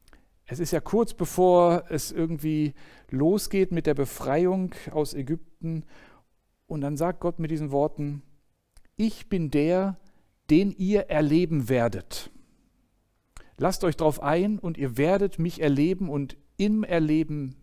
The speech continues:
erkennen, wie ich bin und wer ich bin.“ So stellt Gott sich vor. Und dann geht es eben los für das Volk Israel.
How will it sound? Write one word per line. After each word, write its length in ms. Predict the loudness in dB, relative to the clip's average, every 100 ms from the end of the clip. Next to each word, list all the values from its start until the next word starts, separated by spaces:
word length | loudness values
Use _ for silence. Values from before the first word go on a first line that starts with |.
| -20 -10
erkennen, 840 | -10 -6 -4 -2 -4 -6 -10 -12 -6
wie 240 | -6 -6
ich 220 | -10 -6
bin 200 | -4 -4
und 160 | -4 -4
wer 140 | -6
ich 140 | -6 -10
bin.“ 260 | -12 -12 -20 _ _ _ _ _ _ _ _ -16 -16 -20 -20 -4
So 180 | 2 4
stellt 300 | 6 4 6
Gott 180 | 2 2
sich 200 | -4 -2
vor. 320 | -2 -2 -4 -16 -20 -6
Und 120 | 0
dann 120 | 2 2
geht 140 | 2
es 100 | 2
eben 180 | 0 2
los 400 | 0 0 -4 -10 -16 -20 -20 _ _ _ _ _ _ _ _ _ _ _ _ -6
für 160 | 0
das 140 | 0 4
Volk 240 | 2 2
Israel. 500 | -4 -4 -4 -6